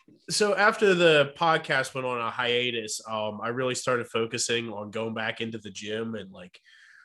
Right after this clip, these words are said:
rehabbing myself, because right around after the podcast, uh, took a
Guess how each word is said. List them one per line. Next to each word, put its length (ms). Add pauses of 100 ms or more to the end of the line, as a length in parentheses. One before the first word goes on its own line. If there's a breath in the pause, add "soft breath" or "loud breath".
(160 loud breath)
rehabbing 440
myself, 440
because 380
right 200
around 460
after 400
the 80
podcast, 920
uh, 300
took 380
a 240